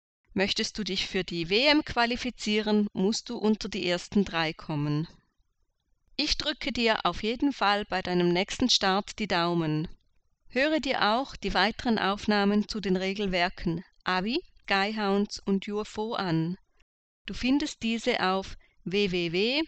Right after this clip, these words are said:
punkt hundespaß punkt c h. Blogartikel, was alle über Dog Frisbee Regelwerke wissen und was die Regelwerke wirklich sagen.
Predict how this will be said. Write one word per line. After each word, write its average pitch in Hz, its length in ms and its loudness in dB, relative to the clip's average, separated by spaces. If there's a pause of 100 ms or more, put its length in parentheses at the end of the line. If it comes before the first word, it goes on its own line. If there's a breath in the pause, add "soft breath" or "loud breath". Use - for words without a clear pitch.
(140)
punkt 220 540 0 (100)
hundespaß 254 920 2
punkt - 500 0
c 208 260 0
h. 156 200 -4 (600)
Blogartikel, 247 880 -4 (520 soft breath)
was 185 240 -2
alle 208 320 0
über 190 260 -4
Dog 190 260 -4
Frisbee - 420 -8
Regelwerke 170 760 -4
wissen 262 560 0 (140)
und 190 180 2
was 180 220 -4
die 190 120 -6
Regelwerke 220 760 -2
wirklich 185 420 -2
sagen. 160 580 -2